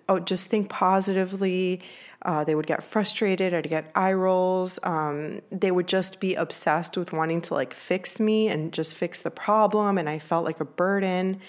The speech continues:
um, you know, because that's the way that those things made me feel.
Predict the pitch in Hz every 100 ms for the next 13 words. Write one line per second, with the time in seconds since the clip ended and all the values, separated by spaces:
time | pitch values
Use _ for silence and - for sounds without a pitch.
0 | - - - - - 170 151 147 165 170
1 | 156 151 151 165 151 147 - - - _
2 | _ _ _ _ - 147 151 - - -
3 | - 151 143 139 165 165 147 165 - 165
4 | 185 190 180 165 185 180 - 160 180 226